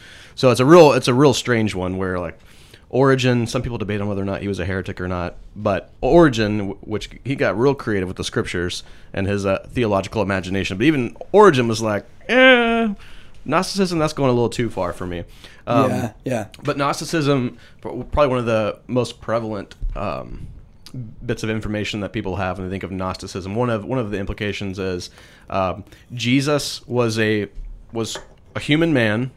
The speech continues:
Speaker 1: and then the Spirit came, God's Spirit, a divine Spirit came upon him, and that divine Spirit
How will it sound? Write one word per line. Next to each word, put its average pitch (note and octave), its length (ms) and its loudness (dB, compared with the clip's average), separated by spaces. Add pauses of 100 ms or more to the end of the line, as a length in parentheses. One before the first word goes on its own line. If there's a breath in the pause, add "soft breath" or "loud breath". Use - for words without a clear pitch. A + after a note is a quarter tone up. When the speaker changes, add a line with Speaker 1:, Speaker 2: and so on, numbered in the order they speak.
(760)
Speaker 1:
and A#2 220 0
then A#2+ 400 0 (400)
the G#2+ 80 -8
Spirit - 420 0
came, G#2 380 -4
God's G#2 240 -2
Spirit, A2 360 0
a G2 60 -2
divine G2+ 360 0
Spirit G#2 340 -4
came G2+ 200 -4
upon E2 360 0
him, D2 280 -10 (300 loud breath)
and G#2 140 -2
that G#2 160 0
divine A2 320 0
Spirit A2 520 0